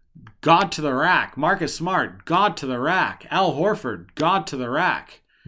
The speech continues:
They were super aggressive in that fourth quarter. And that's what you need from them moving forward.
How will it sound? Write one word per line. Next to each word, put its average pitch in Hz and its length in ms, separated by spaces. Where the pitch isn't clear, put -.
They 151 140
were 170 200
super 190 800
aggressive 131 560
in 135 100
that 131 240
fourth 143 380
quarter. 127 460
And 131 240
that's 175 280
what 185 140
you 147 120
need 147 260
from 127 200
them 113 180
moving 117 300
forward. 101 480